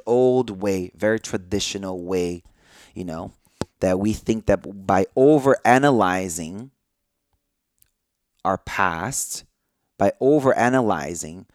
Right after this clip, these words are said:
our triggers, we're going to find solutions.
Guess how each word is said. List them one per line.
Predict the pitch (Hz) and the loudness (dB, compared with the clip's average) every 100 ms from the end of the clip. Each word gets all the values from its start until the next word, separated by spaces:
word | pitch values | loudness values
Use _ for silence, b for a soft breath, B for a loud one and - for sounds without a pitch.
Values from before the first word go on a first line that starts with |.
| b - | b -4
our | 104 | -4
triggers, | 101 - 92 78 78 117 147 - - - _ _ _ - | -4 -4 -6 -4 -6 -6 -8 -12 -16 -20 _ _ _ -4
we're | 110 | -2
going | 107 | -2
to | 92 | -8
find | - 90 95 | -8 -6 -6
solutions. | 92 - 87 117 - - - - - | -6 -8 -6 -8 -10 -18 -20 -20 -20